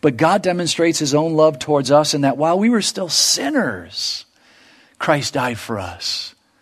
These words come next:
You see, religion will teach you if you just get clean enough, if you just be good enough, if you just pray enough, if you go to enough church services,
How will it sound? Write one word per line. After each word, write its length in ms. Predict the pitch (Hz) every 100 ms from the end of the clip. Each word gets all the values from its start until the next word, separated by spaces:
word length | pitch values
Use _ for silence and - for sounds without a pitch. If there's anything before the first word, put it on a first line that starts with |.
| _ _ _ _ _ _ -
You 60 |
see, 280 | 131 180 180
religion 440 | 151 156 226 247
will 80 | 202
teach 420 | 160 - 220 233
you 100 | 147
if 100 | 123
you 140 | 190 254
just 200 | 415 -
get 200 | 254 226
clean 320 | - 208 214
enough, 280 | 160 101 101
if 120 | 143
you 100 | 240
just 320 | 247 339 -
be 100 | 220
good 300 | 175 131 202
enough, 320 | 165 104 -
if 100 | 170
you 80 | 202
just 200 | 269 -
pray 220 | - 220
enough, 260 | 214 120 131
if 80 | 170
you 80 | 247
go 80 |
to 60 | 294
enough 200 | 269 262
church 400 | - 240 233 -
services, 560 | 160 120 113 117 98